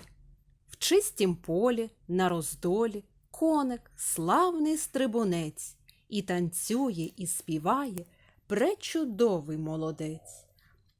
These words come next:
У траву, в пшеницю, в жито досхочу розкошував. І цілісіньке літо, не вгаваючи, співав. А довкола всі працюють, вся мурахова сім'я. Стрибунець із них сміється.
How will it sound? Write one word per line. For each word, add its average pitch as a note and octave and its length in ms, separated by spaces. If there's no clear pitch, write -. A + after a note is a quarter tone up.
У D#4+ 120
траву, C#4 520
в - 180
пшеницю, C4 960
в D3+ 100
жито D3+ 760
досхочу F#3+ 680
розкошував. E3+ 840
І G3+ 140
цілісіньке A3 1080
літо, C#4+ 420
не G3+ 220
вгаваючи, B3 880
співав. D#3 640
А G3 140
довкола C#4 520
всі - 260
працюють, G3+ 760
вся D#4 460
мурахова B3 720
сім'я. D#3 680
Стрибунець F3+ 760
із D#3+ 120
них F3 160
сміється. E3+ 840